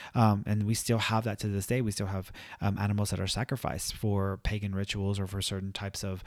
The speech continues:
um, other, other belief systems. So that happens to this day. But that was norm. That was standard at the, in the time of Christ. You would line up, you would offer up, um, your sacrifice to God. And if you didn't, then you, you were, you were, uh,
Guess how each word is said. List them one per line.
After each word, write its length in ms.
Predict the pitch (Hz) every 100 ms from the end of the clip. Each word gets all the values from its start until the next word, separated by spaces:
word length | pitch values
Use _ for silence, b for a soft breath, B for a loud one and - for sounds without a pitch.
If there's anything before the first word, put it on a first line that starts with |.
| B B -
um, 180 | 104 95
other, 380 | 104 101 95 -
other 400 | 101 101 95 95
belief 260 | - 98 120
systems. 400 | - - - 90
So 180 | 113 101
that 160 | 104
happens 340 | 107 101 101 -
to 140 | -
this 220 | 95 87
day. 360 | - 123 98 - B B
But 120 | -
that 140 | 131 170
was 260 | 143 -
norm. 400 | 113 110 135 98
That 120 | 107
was 120 | 147 -
standard 480 | - 110 117 95
at 100 | 92
the, 100 | - -
in 80 | 120
the 100 | 107
time 340 | - - 113 95
of 100 | -
Christ. 440 | 135 131 87 - B B -
You 280 | 110 110 107
would 200 | 104 101
line 280 | 98 123
up, 200 | 127 110
you 140 | 104 101
would 120 | 98
offer 400 | 98 95 98 98
up, 180 | 101 - B B B
um, 260 | 107 98 101
your 120 | 98
sacrifice 640 | - 107 135 - 85 -
to 140 | - 113
God. 440 | 113 147 60 - -
And 400 | 110 104 101 - B B
if 180 | - 107
you 80 | 107
didn't, 420 | - 127 120 98
then 300 | 107 101 98
you, 340 | - 98 98 98
you 260 | 104 101 101
were, 360 | 101 98 95
you 200 | - 104
were, 640 | 101 101 98 - - -
uh, 40 | 58